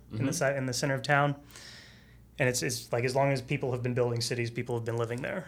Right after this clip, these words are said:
Speaker 1: And, uh, yeah, people were just, people were just really excited to show, like, the outside world,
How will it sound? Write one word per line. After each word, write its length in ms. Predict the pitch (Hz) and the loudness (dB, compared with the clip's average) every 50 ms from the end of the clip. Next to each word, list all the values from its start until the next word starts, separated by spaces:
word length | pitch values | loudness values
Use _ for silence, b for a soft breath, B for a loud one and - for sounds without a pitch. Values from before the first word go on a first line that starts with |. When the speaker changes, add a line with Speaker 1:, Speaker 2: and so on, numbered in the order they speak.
| - | -8
Speaker 1:
And, 260 | 180 139 123 120 117 117 | -6 -6 -4 -2 -2 -2
uh, 240 | 110 110 107 107 107 113 - - - - - - - - - - - - - - | -2 -2 -4 -4 -6 -8 -10 -14 -20 -20 -20 -20 -20 -20 -20 -20 -20 -20 -10 -2
yeah, 140 | - 127 120 | 0 0 0
people 200 | - 147 - 131 | 0 -4 -4 -2
were 60 | 131 | -2
just, 160 | 123 120 120 - - - - - - - - - - - - - - - - - - - | -2 -2 -4 -6 -12 -20 -20 -20 -20 -20 -20 -20 -20 -20 -20 -20 -20 -20 -20 -20 -10 -6
people 160 | 147 123 127 | -4 -2 -2
were 40 | 117 | -2
just 140 | 120 113 - | -2 -2 0
really 120 | 127 123 117 | 0 0 0
excited 380 | 120 - 120 113 113 113 110 - | 0 -2 -2 -2 -2 -4 -4 -6
to 80 | 120 | -6
show, 360 | 113 - 123 117 113 110 113 117 - - - - - - - | -4 -4 -2 -2 -4 -4 -6 -10 -16 -20 -20 -20 -20 -20 -16
like, 260 | - 120 123 - - | -14 -14 -14 -12 -4
the 100 | - 127 | -2 0
outside 300 | 117 117 - - 120 117 | 0 0 0 -2 -4 -2
world, 260 | 117 120 117 113 113 | -2 -2 -2 -2 -4